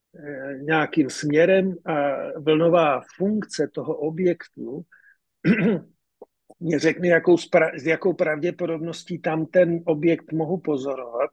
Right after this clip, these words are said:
jo. A pak vědomí s interakcí s tou vlnovou funkcí vlastně vytvoří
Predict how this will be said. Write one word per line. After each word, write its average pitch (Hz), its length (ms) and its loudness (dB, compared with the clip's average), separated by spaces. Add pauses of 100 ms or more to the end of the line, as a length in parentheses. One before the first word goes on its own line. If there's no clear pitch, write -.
jo. 120 340 -16 (520)
A - 60 -2 (100)
pak 220 280 6
vědomí 165 800 0 (140)
s - 80 -20 (160)
interakcí 175 720 -2
s - 120 -16
tou 180 200 -2
vlnovou 170 440 -2
funkcí 165 420 -6
vlastně 170 320 -2
vytvoří 165 640 -2